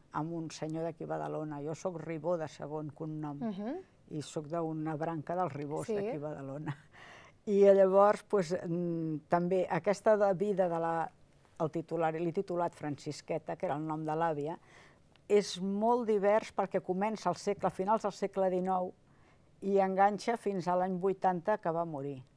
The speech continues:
Speaker 1: O sigui que és tota una transformació, una evolució del món de la dona. Un retrat d'una època i tot això.
Speaker 2: Mhm.
Speaker 1: O sigui que és... no sé, que és... és...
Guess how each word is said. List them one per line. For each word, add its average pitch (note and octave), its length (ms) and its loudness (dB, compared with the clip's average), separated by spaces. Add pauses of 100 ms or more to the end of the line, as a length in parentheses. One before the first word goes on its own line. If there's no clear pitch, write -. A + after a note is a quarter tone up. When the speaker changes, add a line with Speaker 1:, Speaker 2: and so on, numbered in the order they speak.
(340)
Speaker 1:
O - 40 -20
sigui D#3+ 340 -10
que E3+ 220 0
és F3+ 140 -2
tota A3 260 0
una A3+ 160 0
transformació, F#3+ 760 -4
una F#3+ 140 -4
evolució F#3 540 -4
del F#3+ 160 -2
món E3+ 220 -6
de D#3 100 -4
la C#3+ 140 -2
dona. C#3+ 300 -6 (360)
Un D3+ 80 -10
retrat E3+ 340 0
d'una E3+ 400 -4
època F3+ 680 -2
i F3 140 -8
tot D3+ 220 -10
això. D3 340 -12 (360)
Speaker 2:
Mhm. G#3 320 -6
Speaker 1:
O - 20 -10
sigui D3 240 -10
que D3+ 300 -8
és... - 340 -16 (420)
no D3+ 140 -14
sé, C#3 260 -14 (160)
que E3+ 120 -6
és... - 160 -8
és... D#3+ 280 -6